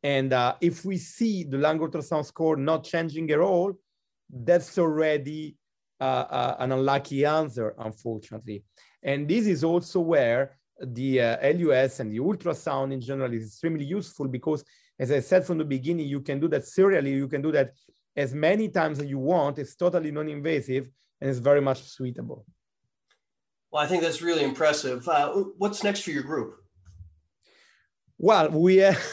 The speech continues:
Speaker 1: <laughs> actually have a lot of ideas. I'll continue working about that. We are a very, uh, pro ultrasound group.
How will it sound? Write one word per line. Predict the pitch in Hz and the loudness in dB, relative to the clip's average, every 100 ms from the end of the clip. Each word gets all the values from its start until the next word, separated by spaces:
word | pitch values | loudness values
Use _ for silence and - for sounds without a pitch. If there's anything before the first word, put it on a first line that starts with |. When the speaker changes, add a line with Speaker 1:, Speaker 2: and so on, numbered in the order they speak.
| - | 0
Speaker 1:
<laughs> | 196 - | 2 4
actually | 196 180 175 160 | 2 2 2 4
have | 175 180 | 4 4
a | 147 | 4
lot | 147 170 | 2 0
of | 165 | 0
ideas. | 135 135 165 156 139 147 _ _ _ _ _ | -2 -2 -2 -2 -2 -4 _ _ _ _ _
I'll | 131 | -8
continue | 151 143 170 156 | -6 -2 0 2
working | 151 165 165 151 | 4 2 2 -2
about | 135 135 131 | 2 2 4
that. | 156 175 | 2 2
We | 147 | 0
are | 131 | 0
a | 127 | 0
very, | 123 160 175 160 147 | 2 2 2 2 0
uh, | 131 127 - _ _ - | 0 -2 -6 _ _ -8
pro | 170 175 185 - | -2 0 -2 -4
ultrasound | 185 180 - 160 - 156 147 147 131 | -8 -8 -6 -8 -4 -2 0 -2 -6
group. | 139 139 160 | -6 -4 -6